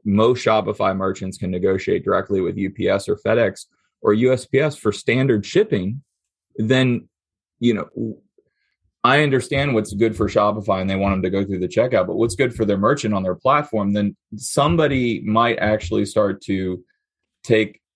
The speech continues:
that business platform. Because I know as, as a business owner and as a C E O, I would, I would make the assumption if Shopify came in and said that,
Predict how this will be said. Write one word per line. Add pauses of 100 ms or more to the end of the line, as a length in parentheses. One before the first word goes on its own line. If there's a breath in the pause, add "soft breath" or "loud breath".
(100)
that
business
platform.
Because
I
know
as, (300)
as
a
business
owner
and
as
a
C
E
O,
I
would, (920)
I
would
make
the
assumption
if
Shopify
came
in
and
said
that,